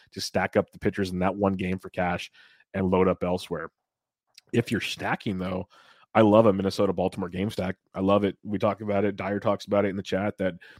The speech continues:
Minnesota's such a boomer bust offense. We saw them boom recently,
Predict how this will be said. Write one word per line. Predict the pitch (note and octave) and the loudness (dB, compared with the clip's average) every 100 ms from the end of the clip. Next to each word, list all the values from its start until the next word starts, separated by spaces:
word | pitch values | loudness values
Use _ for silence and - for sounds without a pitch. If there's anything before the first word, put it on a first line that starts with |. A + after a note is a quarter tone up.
| _ - | _ -2
Minnesota's | G2+ G2 G#2 G2 | 0 2 2 0
such | F#2 | -6
a | |
boomer | - G2 G2+ | 0 2 4
bust | G2 F#2 | 2 2
offense. | F#2+ G2+ F2+ F#2 | 0 0 -2 -4
We | |
saw | F#2+ | -4
them | G2+ F#2+ | -4 -2
boom | G2 A2 G2+ - _ | -2 -2 -4 -10 _
recently, | G2+ G2 F#2+ F#2+ F#2+ | -4 -4 -2 -2 -4